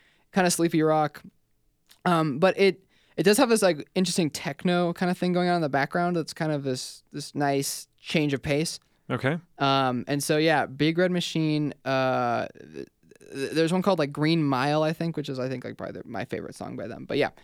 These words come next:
Speaker 1: interesting, interesting group. They, I don't know if they're gonna do any more stuff together, but I, I would say it's, it's a cool thing to check out.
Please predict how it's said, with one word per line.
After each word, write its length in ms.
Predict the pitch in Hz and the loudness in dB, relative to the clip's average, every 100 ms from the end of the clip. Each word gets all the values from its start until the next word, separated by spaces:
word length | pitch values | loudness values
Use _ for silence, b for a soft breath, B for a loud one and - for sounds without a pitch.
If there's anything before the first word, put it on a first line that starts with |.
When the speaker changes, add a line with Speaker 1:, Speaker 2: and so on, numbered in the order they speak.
| b b - | b b -4
Speaker 1:
interesting, 460 | 175 180 165 165 147 | -2 0 0 0 0
interesting 440 | 175 160 156 151 | -2 -2 -2 -2
group. 320 | 143 143 135 - | 0 -2 -4 -6
They, 220 | 135 135 113 | -4 -2 -4
I 100 | 131 | -4
don't 80 | 151 | 0
know 60 | 147 | 0
if 60 | |
they're 80 | 139 | -2
gonna 120 | 123 | -4
do 80 | 120 | -4
any 120 | 113 | -4
more 260 | 104 104 98 - _ | -4 -4 -6 -12 _
stuff 200 | - - | -8 -8
together, 300 | 113 90 90 | -10 -10 -10
but 220 | 107 - _ _ _ _ _ _ _ _ | -10 -12 _ _ _ _ _ _ _ _
I, 100 | 113 | -6
I 160 | 104 117 | -2 -2
would 120 | 123 | -2
say 160 | 139 113 | -2 -2
it's, 180 | 110 - - | -4 -8 -6
it's 140 | 139 | -6
a 40 | 139 | -6
cool 280 | - 143 | -6 -8
thing 200 | 135 123 | -6 -8
to 60 | 98 | -10
check 200 | - - | -14 -16
out. 140 | - | -20